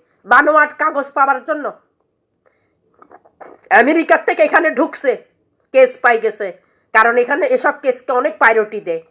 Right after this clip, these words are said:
কেসকে অনেক অন্য লেভেলের দেখ-, দেখা হয়। কেউ যদি আসি বলে আমাকে ওখানে এভাবে গেলে আমার জীবনের নিরাপত্তা থাকবে না, আমাকে সবাই মিলে ধর, এ-, এরকম করবে,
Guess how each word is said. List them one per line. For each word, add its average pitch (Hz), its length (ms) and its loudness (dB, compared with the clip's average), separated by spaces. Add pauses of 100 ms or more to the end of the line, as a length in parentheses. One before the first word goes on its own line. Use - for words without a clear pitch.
(340)
কেসকে 294 420 0 (260)
অনেক 285 480 2 (960)
অন্য 254 280 0
লেভেলের 254 540 2
দেখ-, 220 240 -2 (500)
দেখা 208 360 0
হয়। 170 200 -6 (640)
কেউ 226 160 2
যদি 247 280 2
আসি 220 240 0
বলে 226 240 0
আমাকে 226 320 0
ওখানে 226 260 -4
এভাবে 226 520 -2 (220)
গেলে 233 160 2
আমার 220 280 2
জীবনের 214 380 -4
নিরাপত্তা 208 540 -4
থাকবে 208 360 -6
না, 240 180 -2 (320)
আমাকে 202 360 -2
সবাই 226 360 2
মিলে 226 420 0 (320)
ধর, 202 220 2
এ-, 208 360 0
এরকম 214 360 -2
করবে, 233 460 0